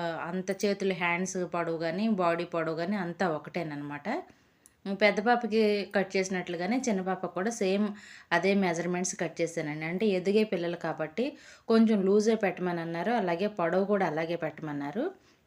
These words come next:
అందుకని ఈ వీడియో వచ్చేసి మెయిన్ క్లాత్‌ని ఇలా కట్ చేస్తున్నాను అనమాట.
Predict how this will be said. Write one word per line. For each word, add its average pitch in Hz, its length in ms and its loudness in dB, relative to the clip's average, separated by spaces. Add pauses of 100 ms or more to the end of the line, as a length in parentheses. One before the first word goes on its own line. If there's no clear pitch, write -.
(680)
అందుకని 220 400 4
ఈ 226 240 4
వీడియో 208 320 6
వచ్చేసి 160 360 -2
మెయిన్ 240 380 4
క్లాత్‌ని 226 500 0 (340)
ఇలా 214 140 8
కట్ 190 300 2
చేస్తున్నాను 165 380 -2
అనమాట. 156 200 -6